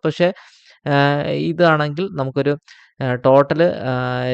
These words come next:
രണ്ട് ലക്ഷത്തി അറുപത്തിനാലായിരം രൂപ. അപ്പോൾ ഒരു ലക്ഷത്തി അറുപത്തിനാലായിരം രൂപ നമുക്ക് അധികമായിട്ട് കിട്ടാനുള്ള സാധ്യതയുണ്ട്.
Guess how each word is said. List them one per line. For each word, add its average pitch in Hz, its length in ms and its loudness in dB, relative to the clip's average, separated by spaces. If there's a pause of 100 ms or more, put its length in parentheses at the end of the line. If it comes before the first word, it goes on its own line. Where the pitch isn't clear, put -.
രണ്ട് 127 260 -2
ലക്ഷത്തി 135 380 -2
അറുപത്തിനാലായിരം 110 920 0
രൂപ. 104 120 -2
അപ്പോൾ 123 260 0
ഒരു 120 60 -4
ലക്ഷത്തി 131 420 -4
അറുപത്തിനാലായിരം 123 1040 -2
രൂപ 117 280 -2
നമുക്ക് 131 400 -4 (760)
അധികമായിട്ട് 143 600 2 (200)
കിട്ടാനുള്ള 117 440 0
സാധ്യതയുണ്ട്. 117 680 2